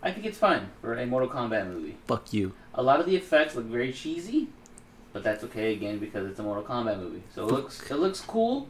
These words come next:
Speaker 1: for a Mortal Kombat movie.
Speaker 2: Fuck you.
Speaker 1: For a movie, mm, it's okay.
Speaker 2: Fuck you.
Speaker 1: Jax got the shit ripped out of his arms.
Speaker 2: <laughs> Yo, he got his shit rocked.
Speaker 1: Like, right away. It was like the credits were still rolling. <laughs> He was like, "This is Mortal Kombat." <laughs> Oh, God.
Speaker 2: <laughs>
Speaker 1: He's
Speaker 2: Yeah.
Speaker 1: dead.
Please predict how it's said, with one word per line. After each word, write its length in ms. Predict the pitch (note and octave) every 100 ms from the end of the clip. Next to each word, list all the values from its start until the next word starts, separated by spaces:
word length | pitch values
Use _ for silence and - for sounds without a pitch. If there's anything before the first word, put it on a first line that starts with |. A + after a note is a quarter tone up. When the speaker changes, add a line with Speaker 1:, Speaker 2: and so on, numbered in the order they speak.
| -
Speaker 1:
for 200 | F#3 E3
a 60 |
Mortal 200 | D#3+ D#3 -
Kombat 340 | D3 C3+ G#2+
movie. 200 | G#2+ -
Speaker 2:
Fuck 460 | - D3+ G#3+ - - -
you. 500 | A#2+ C3+ D#3 B2 G#2
Speaker 1:
For 140 | A2
a 60 | G#2+
movie, 640 | A3 C#4 G#3+ D3+ C4 C4 - - - -
mm, 400 | D#3+ E4 D#4+ - - - -
it's 120 | -
okay. 260 | A2 - - -
Speaker 2:
Fuck 600 | - - F3+ A3+ - - - - - - - - - - -
you. 360 | G#2+ G#2 G2+ - - - - - - -
Speaker 1:
Jax 360 | C3 B2+ D#3+ -
got 180 | C3 B2
the 80 | A2+
shit 380 | - D#3+ -
ripped 160 | C3 B2+
out 100 | B2+
of 60 | A#2+
his 100 | A2+
arms. 480 | B2 C3 C3 E3+
Speaker 2:
<laughs> 100 | F#3+
Yo, 160 | D3 C#3+
he 100 | D#3
got 120 | G#3
his 160 | E3 E3
shit 220 | - C#3
rocked. 460 | G#2 A#2+ A#2 G#2 -
Speaker 1:
Like, 180 | -
right 240 | C3+ D#3 C3+
away. 240 | B2+ B2
It 40 | A#2
was 120 | A#2
like 160 | B2 A#2
the 60 |
credits 280 | - C#3 C3+
were 60 | B2
still 200 | B2+ A2
rolling. 280 | A2 B2 - -
<laughs> 120 | D#3 D#3+ - - - -
He 80 | D#3
was 100 | C3+
like, 240 | C3 C3 - - - -
"This 180 | - B2+
is 80 | C3
Mortal 200 | D3 D#3+
Kombat." 560 | F3+ - - - - A3+
<laughs> 20 |
Oh, 240 | A3 F#3
God. 840 | D#3 G3 E3+ C#3+ C3+ C#3 C#3 C#3
Speaker 2:
<laughs> 0 |
Speaker 1:
He's 80 | -
Speaker 2:
Yeah. 220 | - G#2+ F#3+
Speaker 1:
dead. 300 | F#3+ -